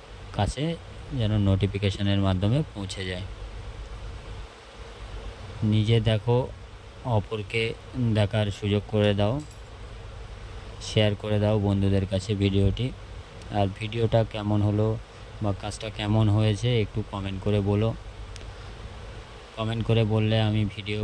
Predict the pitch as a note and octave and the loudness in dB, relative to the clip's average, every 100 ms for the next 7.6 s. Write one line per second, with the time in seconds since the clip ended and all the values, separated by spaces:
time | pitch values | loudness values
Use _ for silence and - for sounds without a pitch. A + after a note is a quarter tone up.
0 | G2+ G2+ G2+ - A2 A2+ - - - A2+ | 2 2 2 0 0 0 -4 -10 -4 0
1 | G#2 G#2+ G#2 G#2 G2 A2+ D3 - - - | 2 2 4 2 2 -2 -2 -8 -12 -14
2 | - - - - - - - - - F#2+ | -16 -16 -14 -12 -12 -12 -12 -6 0 2
3 | G2 G#2 G2+ G#2 G2+ B2 B2+ - C#3 A2+ | 2 2 2 2 0 0 -2 -4 -12 -8
4 | G#2 G#2 G2+ G2+ G#2 B2+ - - - - | -2 2 2 2 0 -2 -4 -12 -14 -6
5 | G#2 - - G#2 A2 G#2 A2 A2 - G#2 | -6 -4 -6 -4 -2 0 2 0 0 -2
6 | G#2 G#2+ G#2 G2+ B2 B2+ G#2 G2 - B2+ | 0 2 2 0 2 2 2 0 -2 -4
7 | - G2 G2 F#2+ F#2+ | 0 0 0 0 -2